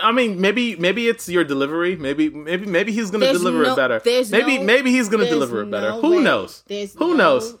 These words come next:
Speaker 2: there is no situation
Speaker 1: <laughs>
Speaker 2: in
Speaker 1: Who
Speaker 2: which
Speaker 1: knows?
Speaker 2: the delivery of these corny jokes are going to land.
Speaker 1: <laughs> Okay, so I feel like, um,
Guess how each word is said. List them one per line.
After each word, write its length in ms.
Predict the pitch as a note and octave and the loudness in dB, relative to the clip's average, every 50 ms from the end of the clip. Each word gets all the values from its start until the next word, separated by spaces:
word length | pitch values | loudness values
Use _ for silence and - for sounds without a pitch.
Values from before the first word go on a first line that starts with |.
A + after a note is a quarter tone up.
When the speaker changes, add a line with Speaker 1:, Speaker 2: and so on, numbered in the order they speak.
| _ | _
Speaker 2:
there 120 | - F#3 - | -14 -8 -6
is 180 | F3 F#3+ E3+ D#3+ | -6 -6 -6 -10
no 240 | E3+ F3 F3 F#3+ G#3 | -16 -14 -14 -14 -12
situation 920 | - - G#3+ A3+ G#3+ G3 F#3 F3 - - - - E3 D3+ C#3+ D3+ _ _ _ - _ _ _ | -12 -10 -2 -2 -2 -2 0 -2 -2 -2 -2 -10 -16 -18 -20 -20 _ _ _ -20 _ _ _
Speaker 1:
<laughs> 240 | _ _ _ _ | _ _ _ _
Speaker 2:
in 80 | F#3 F#3+ | -6 -4
Speaker 1:
Who 60 | B3 C4 | -2 -2
Speaker 2:
which 120 | B3+ A#3+ | 0 0
Speaker 1:
knows? 240 | G3+ D#3+ C#3 B2 A#2 F#3 | 2 2 2 2 2 0
Speaker 2:
the 80 | G3 G#3 | -4 -8
delivery 240 | G3 F#3 F#3 F#3+ F3 | -8 -8 -10 -10 -10
of 120 | E3 D#3 D3 | -10 -12 -12
these 200 | F#3 G3 G3 - | -12 -12 -12 -14
corny 320 | _ G#3 - D#3+ F#3 F3+ | _ -8 -8 -8 -8 -10
jokes 360 | - - F3 F3+ G3 - - | -10 -10 -10 -10 -10 -12 -14
are 80 | D3+ D#3 | -16 -14
going 240 | - - B3+ E4+ - | -2 -2 -2 -2 0
to 100 | - - | -4 -4
land. 420 | - D3+ D3+ - - - C3+ C#3 - - | -4 -2 -4 -4 -4 -4 -4 -8 -8 -8
Speaker 1:
<laughs> 40 | - - _ _ _ _ - - - - A#3+ G#3 - - F3+ | -8 -16 _ _ _ _ -20 -20 -20 -20 -20 -20 -10 -2 0
Okay, 340 | F3 F#3 G3 D#3 B2+ - F3 | 0 2 2 0 0 -2 -4
so 220 | - G3 E3+ - - | 0 0 0 2 0
I 80 | F3 F#3 | -2 -2
feel 240 | - - A3 A#3 A#3+ | 0 0 2 2 2
like, 220 | A3+ G#3 G3 F#3 F3 | 2 0 0 0 -2
um, 380 | F3+ F3+ F3 E3 D#3 D3 D3+ | -2 0 0 -2 -2 -6 -10